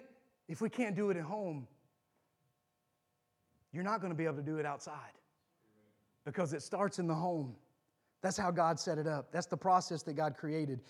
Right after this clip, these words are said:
If we will follow that process, then we will produce more than what we started with. Judges chapter two, verses ten says this.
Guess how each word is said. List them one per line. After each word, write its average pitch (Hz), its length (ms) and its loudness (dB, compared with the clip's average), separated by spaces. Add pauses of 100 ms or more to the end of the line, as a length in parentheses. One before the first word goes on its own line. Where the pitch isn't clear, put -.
(200)
If 156 100 -4
we 190 80 6
will 165 140 4
follow 185 300 4
that 156 160 4
process, 170 500 2
then 160 120 0
we 160 120 6
will 160 120 2
produce 156 460 4
more 165 320 6 (240)
than 156 80 2
what 160 160 4
we 151 100 2
started 147 400 2
with. 120 240 -8 (800)
Judges 190 380 6
chapter 175 380 6
two, 160 360 8 (840)
verses 165 320 4
ten 170 320 4
says 139 260 0
this. 139 360 -2